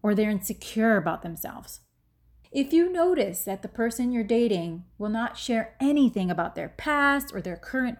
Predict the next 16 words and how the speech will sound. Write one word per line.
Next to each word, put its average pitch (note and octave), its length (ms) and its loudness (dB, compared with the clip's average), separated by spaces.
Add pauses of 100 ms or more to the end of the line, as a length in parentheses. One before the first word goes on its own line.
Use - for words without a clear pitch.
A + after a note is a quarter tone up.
feelings, B3 580 0 (480)
that's G3+ 240 -4
a G#3 80 -2
red E3 220 -2
flag. - 260 -10 (880)
If G#3+ 140 -2
they B3 140 6
don't D4 180 0
go C#4+ 160 2
deep C4+ 240 2
with C4+ 160 -2
you C#4 100 0
now, B3+ 300 4
they A3 120 0
never F#3 300 -2
will. - 240 -8